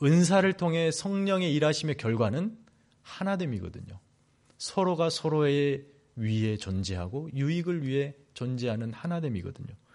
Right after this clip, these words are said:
그런데 고린도 교회는 그렇지 않았습니다. 그래서 바울이 바로 이 은사 문제를 확실히 짚고 넘어가기 위해서 꺼내든 것입니다. 장황하게요.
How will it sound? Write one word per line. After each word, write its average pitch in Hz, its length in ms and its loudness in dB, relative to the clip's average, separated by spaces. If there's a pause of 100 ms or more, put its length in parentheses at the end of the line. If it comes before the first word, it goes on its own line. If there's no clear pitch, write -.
(180)
그런데 147 280 4
고린도 175 320 6
교회는 139 340 4
그렇지 117 320 0
않았습니다. 117 580 -2 (540)
그래서 196 320 6
바울이 170 420 8
바로 135 200 2
이 151 340 0
은사 160 380 2
문제를 127 520 -4 (160)
확실히 - 480 -4
짚고 127 680 -2
넘어가기 110 840 -2
위해서 104 540 0 (380)
꺼내든 127 560 4
것입니다. 92 640 -4 (680)
장황하게요. 107 840 2